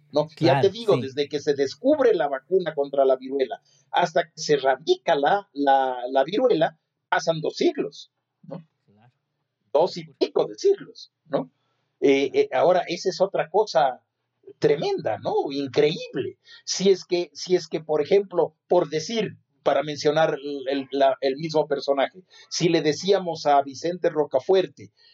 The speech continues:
Speaker 1: "Vea, eh, yo puedo ver el futuro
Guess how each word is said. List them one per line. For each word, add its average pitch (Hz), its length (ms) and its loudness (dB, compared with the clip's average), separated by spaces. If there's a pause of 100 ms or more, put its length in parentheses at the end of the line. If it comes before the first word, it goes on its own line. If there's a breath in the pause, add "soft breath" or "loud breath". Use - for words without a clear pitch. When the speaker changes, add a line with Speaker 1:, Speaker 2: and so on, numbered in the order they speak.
Speaker 1:
"Vea, 165 640 2 (100)
eh, 139 460 2
yo 160 260 2
puedo 156 240 0
ver 147 160 2
el 143 160 0
futuro 175 560 2